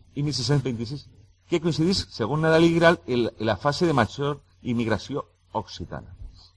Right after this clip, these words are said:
Esta tesis també se replica al fosc que n'hi havien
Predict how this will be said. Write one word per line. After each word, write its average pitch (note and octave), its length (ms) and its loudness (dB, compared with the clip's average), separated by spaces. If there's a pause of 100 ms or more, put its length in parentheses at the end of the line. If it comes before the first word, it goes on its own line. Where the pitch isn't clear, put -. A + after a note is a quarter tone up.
(1700)
Esta F#3+ 220 0
tesis A3 240 0
també F3 180 0
se E3+ 140 0
replica D3+ 320 0
al C3 80 2
fosc - 340 -2
que C#3 80 -4
n'hi B2 160 0
havien F#3 440 2